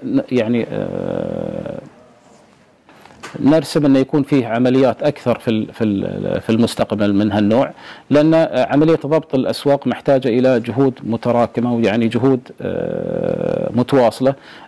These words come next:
آه، أساليب التقليد تتغير، آه، بشكل يومي. المقلدين لهم أساليب كثيرة ولهم طرق كثيرة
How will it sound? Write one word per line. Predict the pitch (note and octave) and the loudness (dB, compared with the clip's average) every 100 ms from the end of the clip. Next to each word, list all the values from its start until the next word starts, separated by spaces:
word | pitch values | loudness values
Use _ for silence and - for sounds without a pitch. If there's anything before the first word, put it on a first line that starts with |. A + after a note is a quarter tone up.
| _ | _
آه، | - - - | -10 -8 -4
أساليب | - D3 D#3 C#3+ | 0 2 4 2
التقليد | - C#3+ D3+ | -2 -2 0
تتغير، | C3 C3 B2 C3 C3 A2+ - _ - | 0 -4 0 2 4 2 -2 _ -10
آه، | F#2+ F#2 | -8 -8
بشكل | G2 - B2+ A#2+ | -8 -4 -2 2
يومي. | B2 A#2 | 4 4
المقلدين | A2+ A#2 B2 C3 C3+ B2 | 0 0 0 2 2 2
لهم | B2 G#2 | 2 0
أساليب | F#2 B2 B2 A2 | 0 2 2 0
كثيرة | - - B2+ A#2 A#2 | -2 0 2 4 4
ولهم | A2+ B2 A#2+ | 4 2 2
طرق | - - | 0 0
كثيرة | - G#2 A#2+ A#2+ | -2 0 2 2